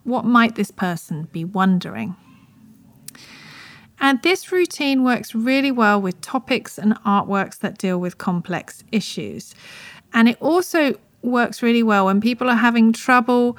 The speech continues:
seeing beyond black and white, beyond two sides to an issue or a story. And it can be used at the beginning of a subject, after reading a book or seeing a film, perhaps. Um,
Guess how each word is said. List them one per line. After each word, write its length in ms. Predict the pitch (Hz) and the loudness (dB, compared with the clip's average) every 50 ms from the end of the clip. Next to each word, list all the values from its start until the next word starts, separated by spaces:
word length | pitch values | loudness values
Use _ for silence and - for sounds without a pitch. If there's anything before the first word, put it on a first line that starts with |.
| - - - - - _ | -12 -20 -20 -20 -20 _
seeing 400 | - - - 254 226 220 214 208 | -20 -4 2 4 6 6 6 6
beyond 480 | 208 220 220 208 202 202 202 196 - | 6 4 4 6 6 6 6 4 2
black 280 | - 202 190 180 - - | 2 0 0 0 0 0
and 140 | 196 180 180 | 0 2 2
white, 280 | 180 170 170 - - | 2 0 -2 -4 -4
beyond 340 | - - 196 190 190 190 190 | -4 -2 0 2 2 0 0
two 260 | - - - 226 214 | -2 0 2 2 2
sides 540 | 208 - - - 196 185 180 175 170 - - | 2 0 0 -2 0 0 0 -2 -4 -8 -8
to 100 | - - | -4 -4
an 120 | 175 170 170 | -2 -2 -2
issue 420 | 165 165 - - - 165 180 - | -4 -4 -6 -8 -8 -8 -8 -8
or 220 | - - 165 160 - | -8 -8 -8 -8 -8
a 60 | 165 | -8
story. 640 | - - - - 196 180 170 160 156 - 90 - - - - - - _ _ - _ - - - - _ _ _ _ - - - | -10 -12 -6 -2 -2 -2 0 -2 -4 -6 -8 -8 -10 -12 -16 -20 -20 _ _ -20 _ -20 -20 -20 -20 _ _ _ _ -10 0 2
And 100 | 247 233 | 4 4
it 100 | 226 226 | 4 4
can 160 | - 233 226 | 4 4 4
be 60 | 214 | 4
used 380 | 208 196 202 202 196 202 - - | 4 2 2 2 2 0 -2 -6
at 80 | - - | -10 -8
the 60 | 190 | -8
beginning 440 | 196 190 - - 311 320 330 320 320 | -8 -8 -2 -2 -2 -2 0 -2 -2
of 80 | 311 | 0
a 60 | 311 | -2
subject, 580 | 294 - - 311 285 - - 302 277 247 233 - - | -2 0 0 0 0 0 -2 -2 -2 -2 -4 -8 0
after 380 | - 226 233 247 233 - - 262 | 4 4 6 4 4 0 -4 -4
reading 400 | 233 240 247 247 233 247 233 233 | -2 0 0 2 2 4 4 4
a 40 | 226 | 4
book 420 | 226 240 240 240 226 - - - | 4 2 2 2 2 -2 -6 -8
or 260 | 180 175 175 170 175 - _ _ _ | -6 -4 -4 -6 -8 -10 _ _ _
seeing 300 | - - 208 208 202 202 | -6 0 2 2 4 2
a 40 | 190 | 2
film, 460 | - - - 240 226 226 226 214 214 | -2 -4 0 2 4 6 6 6 4
perhaps. 580 | - 202 190 - 214 214 208 - - - - - - - - - - - - - - - - _ | 2 -2 -4 -2 -2 -2 -2 -4 -8 -20 -20 -20 -20 -20 -18 -18 -18 -18 -18 -20 -20 -20 -18 _
Um, 400 | - 220 208 208 208 208 208 226 | 0 2 4 6 4 4 2 0